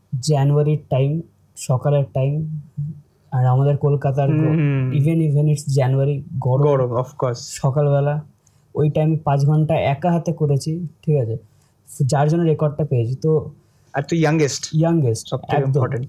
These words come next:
Speaker 1: তখন যখন আমি করেছি, আমার আঠারো বছর বয়স তখনও হয়নি।
Speaker 2: হয়নি?
Speaker 1: হয়নি।
Speaker 2: তাহলে?
Speaker 1: ঠিক আছে। তো তখন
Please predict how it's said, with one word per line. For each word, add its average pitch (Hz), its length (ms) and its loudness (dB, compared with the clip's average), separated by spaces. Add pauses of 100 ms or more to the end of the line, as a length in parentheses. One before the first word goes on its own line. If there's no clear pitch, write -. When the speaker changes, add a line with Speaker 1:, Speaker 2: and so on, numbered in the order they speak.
(100)
Speaker 1:
তখন 156 280 0
যখন 151 200 2
আমি 165 160 2
করেছি, 151 400 0
আমার 143 260 0
আঠারো 139 300 0
বছর 147 260 2
বয়স 135 360 0
তখনও 156 240 0
হয়নি। 120 520 2
Speaker 2:
হয়নি? 131 360 0
Speaker 1:
হয়নি। 127 640 0
Speaker 2:
তাহলে? 131 240 -2
Speaker 1:
ঠিক 147 220 0
আছে। - 180 -4 (580)
তো 131 160 -2
তখন 131 240 2